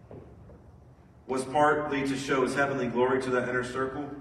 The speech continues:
so they could gra-, gain a greater understanding of who he was.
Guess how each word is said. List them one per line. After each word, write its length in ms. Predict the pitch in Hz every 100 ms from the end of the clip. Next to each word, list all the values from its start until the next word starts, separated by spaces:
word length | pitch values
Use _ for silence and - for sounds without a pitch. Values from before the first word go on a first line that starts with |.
| - - - -
so 140 | - 131
they 140 | 135
could 180 | 135 120
gra-, 520 | 135 139 139 - - - - -
gain 260 | 139 143
a 80 | 123
greater 340 | 127 127 135
understanding 600 | 127 123 120 131 131 135 127
of 80 |
who 120 | 131 123
he 100 | 113
was. 440 | 120 135 -